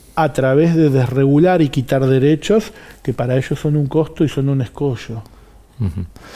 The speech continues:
Speaker 2: Vimos la punta del iceberg, ¿no?
Speaker 1: <laughs>
Speaker 2: Me parece. Entonces, eh, ¿qué justificación puede tener un gobernador, un senador, frente a sus ciudadanos para aprobar este capítulo del rigi, ¿no?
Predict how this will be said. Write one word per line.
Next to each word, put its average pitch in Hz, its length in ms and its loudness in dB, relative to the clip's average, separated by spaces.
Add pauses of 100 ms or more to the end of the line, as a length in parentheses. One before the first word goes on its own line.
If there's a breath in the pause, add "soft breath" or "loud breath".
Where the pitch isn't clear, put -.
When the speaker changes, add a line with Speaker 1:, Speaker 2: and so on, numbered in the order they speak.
(1120 loud breath)
Speaker 2:
Vimos 131 300 2
la 104 140 0
punta 120 320 2
del 101 200 0
iceberg, 85 280 -2
¿no? 135 300 0
Speaker 1:
<laughs> 110 60 -2
Speaker 2:
Me 92 120 2
parece. 92 380 -2
Entonces, 92 480 -6
eh, 92 520 0 (640)
¿qué - 140 0
justificación 127 600 0
puede 120 100 2
tener 110 140 2
un 110 120 2
gobernador, 104 800 0 (140)
un 107 320 2
senador, 107 720 -2 (800 soft breath)
frente 98 300 -2
a - 20 0
sus - 180 -8
ciudadanos 110 680 0 (100)
para 92 160 -2
aprobar 95 360 -2
este 90 540 -2
capítulo 98 540 -2
del 92 160 0
rigi, 87 400 -2 (360)
¿no? 117 180 -4